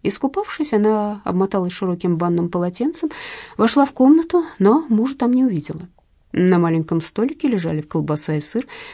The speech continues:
дымились горячие тосты и кофе. «Милый, ты где?» позвала девушка.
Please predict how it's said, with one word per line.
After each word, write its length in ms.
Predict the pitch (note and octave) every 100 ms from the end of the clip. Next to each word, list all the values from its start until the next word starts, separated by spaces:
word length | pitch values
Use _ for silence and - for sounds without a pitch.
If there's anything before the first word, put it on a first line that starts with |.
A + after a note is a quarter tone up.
| -
дымились 480 | - E3+ E3+ A3 -
горячие 420 | D#3+ D#3 D3 - D3+
тосты 360 | D#3+ - -
и 20 |
кофе. 400 | F#3 - D#2+ - - _ _ _ -
«Милый, 600 | F#3+ A3 D#4+ G4+ D#4+ D4
ты 160 | D4+
где?» 380 | E4+ A#3+ A3+ B3 - _ _ _ _
позвала 340 | - D3 C#3 C#3
девушка. 440 | C#3+ D3 - -